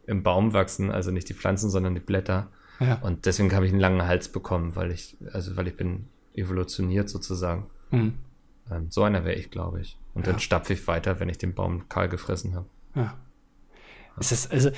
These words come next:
Speaker 2: was ich, was ich immer faszinierend finde, man findet ja immer wieder so, so Fußabdrücke von Dinosauriern.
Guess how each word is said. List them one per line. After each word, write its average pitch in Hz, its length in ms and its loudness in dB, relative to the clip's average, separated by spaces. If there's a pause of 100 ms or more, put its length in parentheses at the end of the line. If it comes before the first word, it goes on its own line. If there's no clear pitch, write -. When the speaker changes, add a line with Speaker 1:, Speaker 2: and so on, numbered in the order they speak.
(140)
Speaker 2:
was - 160 0
ich, - 260 -6
was 110 140 0
ich 131 160 -2
immer 247 160 4
faszinierend 120 480 2
finde, 123 180 4
man 107 140 4
findet 175 340 6
ja 135 120 6
immer 160 280 4
wieder 156 260 8
so, 123 280 8
so 117 140 2
Fußabdrücke - 880 2 (280)
von 120 200 6
Dinosauriern. 104 720 4